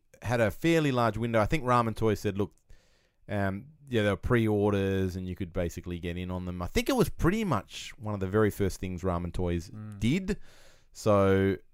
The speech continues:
Speaker 1: and, and, like, even to this date, when I was looking up for this episode, they don't even seem to have a website. It's all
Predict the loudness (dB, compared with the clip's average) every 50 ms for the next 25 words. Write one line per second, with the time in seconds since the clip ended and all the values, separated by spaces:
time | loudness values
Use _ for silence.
0 | _ _ _ _ _ _ -10 -10 -10 -8 -4 0 0 0 2 2 2 2 2 2
1 | 0 -2 -2 -4 -4 -2 0 0 0 0 0 -2 -4 -4 -2 -2 0 -2 -2 -2
2 | -2 -4 -4 -6 -8 -10 -10 -10 -8 -6 -4 -2 -4 -4 -4 -6 -4 -4 -4 -2
3 | 0 0 2 2 2 2 2 -2 -4 -4 -6 -6 -4 -4 -4 -2 -2 -2 0 0
4 | 0 0 0 0 0 -2 -4 -6 -4 -4 -4 -4 -6 -10 -12 -14 -6 -2 0 2
5 | 4 4 4 4 2 0